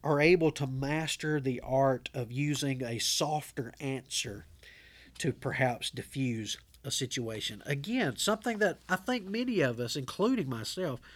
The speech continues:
struggle with. But the lovingness of meekness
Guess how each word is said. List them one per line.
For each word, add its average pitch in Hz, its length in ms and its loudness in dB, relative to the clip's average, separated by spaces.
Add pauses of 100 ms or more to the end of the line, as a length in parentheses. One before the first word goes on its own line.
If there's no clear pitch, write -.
(320)
struggle 196 440 8
with. 110 380 -4 (560)
But 185 200 4
the 170 100 8
lovingness 247 1000 6 (100)
of 147 220 2
meekness 151 640 -2